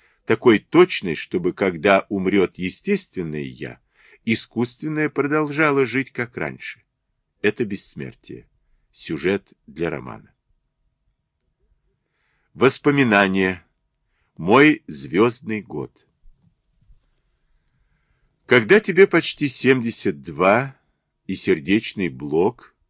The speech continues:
то часто оглядываешься назад. Да было ли счастье?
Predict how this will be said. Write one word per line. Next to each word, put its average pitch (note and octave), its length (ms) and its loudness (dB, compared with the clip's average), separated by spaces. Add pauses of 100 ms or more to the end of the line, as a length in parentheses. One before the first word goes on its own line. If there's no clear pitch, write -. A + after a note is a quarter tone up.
(520)
то G2+ 120 -2
часто A2+ 520 0
оглядываешься F2+ 760 -4
назад. D2+ 440 -12 (840)
Да G2+ 160 0
было C#3+ 300 4
ли E3+ 160 0
счастье? - 760 -6